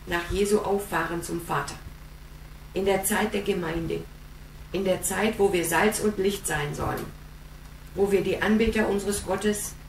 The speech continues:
Botschafter seiner Liebe und seines Königreiches sein sollen. In Wort und Tat. Wo wir diejenigen sein sollen, die wie Abraham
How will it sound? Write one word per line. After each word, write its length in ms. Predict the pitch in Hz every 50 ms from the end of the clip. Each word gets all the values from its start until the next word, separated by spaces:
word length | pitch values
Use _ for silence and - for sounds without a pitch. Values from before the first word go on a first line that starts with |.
| - - - - -
Botschafter 600 | 170 202 240 233 - 214 202 208 - 202 190 180
seiner 300 | 175 170 165 175 160 156
Liebe 320 | 165 180 196 208 208 202
und 180 | 180 180 180 -
seines 400 | - - 175 165 160 160 - -
Königreiches 760 | - 180 185 185 196 - - - 180 180 - - 170 -
sein 300 | - 165 160 160 160 160
sollen. 280 | 156 165 165 160 160 165 - - - - - - - - - - - -
In 240 | 160 180 175 156
Wort 320 | 165 185 190 202 202 - -
und 220 | 175 170 170 -
Tat. 360 | - 156 160 165 - - - - - - - - - - - - - - - - - - - - - - - - - - - - -
Wo 160 | 190 190 180
wir 120 | 196 180
diejenigen 580 | 170 185 214 233 247 247 220 214 202 202 208 202
sein 320 | 202 196 190 196 202 208
sollen, 340 | 202 208 202 202 190 185 190 - - - - - - -
die 140 | 185 202 190
wie 160 | 190 233 - -
Abraham 680 | 190 196 202 196 180 180 165 160 160 151 143 147